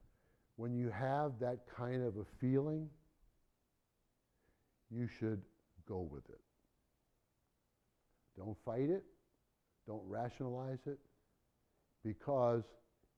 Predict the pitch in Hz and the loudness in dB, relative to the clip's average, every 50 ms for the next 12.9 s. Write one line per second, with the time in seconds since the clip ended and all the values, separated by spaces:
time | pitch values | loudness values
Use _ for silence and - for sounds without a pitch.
0 | _ _ _ - 110 104 78 90 98 113 127 139 135 117 120 117 110 104 - 98 | _ _ _ -10 -8 -6 -6 -2 0 2 2 2 2 2 0 0 -2 -2 -6 -8
1 | 92 92 90 90 85 85 - - - - - _ _ _ _ _ _ _ _ _ | -8 -8 -8 -8 -12 -14 -16 -18 -20 -20 -20 _ _ _ _ _ _ _ _ _
2 | _ _ _ _ _ _ _ _ _ _ _ _ _ _ _ _ _ _ 85 78 | _ _ _ _ _ _ _ _ _ _ _ _ _ _ _ _ _ _ -20 -20
3 | 64 - - - 85 73 60 52 50 - - _ _ _ _ _ _ _ _ _ | -20 -20 -16 -12 -10 -10 -10 -12 -18 -20 -20 _ _ _ _ _ _ _ _ _
4 | _ _ _ _ _ _ _ _ _ _ _ _ _ _ _ _ _ - 92 101 | _ _ _ _ _ _ _ _ _ _ _ _ _ _ _ _ _ -12 -8 -6
5 | 104 104 101 95 82 - - _ _ _ _ _ _ _ _ _ _ - - 131 | -4 -4 -4 -6 -6 -10 -18 _ _ _ _ _ _ _ _ _ _ -8 -6 -6
6 | 139 - - 113 120 113 104 95 101 110 117 - _ _ _ _ _ _ _ _ | -6 -4 -2 -2 0 0 0 0 -2 -4 -6 -10 _ _ _ _ _ _ _ _
7 | _ _ _ _ _ - - - 143 147 185 208 220 208 185 151 - - - - | _ _ _ _ _ -20 -8 0 4 4 6 6 6 6 4 2 -4 -16 -20 -20
8 | _ - - - 139 139 143 139 147 139 101 76 67 64 - _ _ _ _ _ | _ -10 -4 0 2 2 4 4 2 2 0 -4 -8 -12 -16 _ _ _ _ _
9 | _ _ - 98 95 101 117 117 - - - - - - _ - - 165 147 117 | _ _ -10 -4 0 2 2 2 2 -2 -14 -20 -20 -20 _ 0 4 4 4 4
10 | - - - - - 123 135 139 135 147 175 185 175 180 156 - - 196 208 196 | 2 -6 -18 -14 -8 -4 0 2 6 10 10 10 10 8 4 4 6 8 8 8
11 | 160 143 156 156 156 147 - - 85 73 - 117 117 131 147 147 123 143 156 143 | 6 6 4 4 4 4 2 -2 -6 -6 -2 -2 0 2 2 2 4 4 4 4
12 | 147 135 139 147 147 147 139 135 147 147 135 - 156 147 147 147 135 | 4 4 4 4 4 4 2 2 0 0 0 0 -2 0 0 0 -2